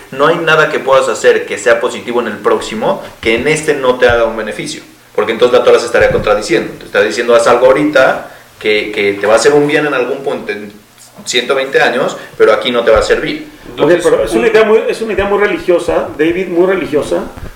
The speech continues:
Speaker 2: pensar que el sufrimiento te lleva al Olam Abba, te lleva al mundo venidero y te lo construye. Y creo que no es una noción nada más judía, también es una noción, eh, en otras religiones, que el sufrimiento, los sufridos tienen un mejor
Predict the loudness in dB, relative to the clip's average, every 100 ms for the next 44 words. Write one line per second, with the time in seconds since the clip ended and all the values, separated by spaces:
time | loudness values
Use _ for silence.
0 | -4 0 2 2 2 0 -2 -6 -4 -4
1 | -4 -4 -2 0 0 -2 -6 -8 -10 -12
2 | -20 _ _ -2 2 4 4 2 2 0
3 | 0 0 0 -2 -8 -12 -12 -16 -12 -6
4 | -6 -8 -12 -12 -14 -20 -20 -20 _ -18
5 | -4 2 2 4 2 2 0 0 -2 -2
6 | -2 0 0 -2 -4 -6 -6 -2 0 0
7 | 0 -4 -4 -6 -6 -6 -6 -6 -8 -8
8 | -12 -16 -20 -20 _ -16 -14 -14 -18 -16
9 | -10 -10 -10 -12 -12 -12 -14 -14 -14 -14
10 | -16 -14 -12 -8 -6 -4 -4 -6 -6 -6
11 | -6 -4 -4 -4 -6 -6 -6 -6 -8 -8
12 | -4 -4